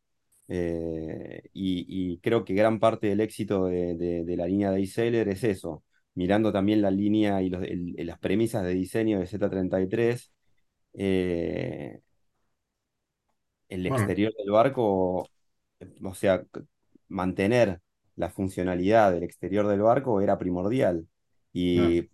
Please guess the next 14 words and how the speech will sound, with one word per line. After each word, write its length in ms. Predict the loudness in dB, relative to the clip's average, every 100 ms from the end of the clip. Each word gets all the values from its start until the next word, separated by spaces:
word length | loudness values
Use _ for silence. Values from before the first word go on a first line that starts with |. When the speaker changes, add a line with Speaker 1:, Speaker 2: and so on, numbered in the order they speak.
| _ -2
Speaker 1:
por 140 | 0
eso 320 | 4 2 4
Pablo, 420 | 8 8 8 4
pobre, 300 | 4 4 4
lo, 120 | 2 0
o 380 | -2 -4 -6
sea, 560 | -4 2 4 4 2 -2
tuvimos 580 | -2 2 4 4 0 -10 _ _ _ _
muchos, 680 | 2 4 4 4 2 -8 -4
eh, 400 | 0 2 2 0
muchas 300 | 0 0 -2
semanas, 540 | 0 2 4 4 4 2
meses 640 | 0 0 0 0 0 -8 _ _ _ _
de 480 | 2 4 6 4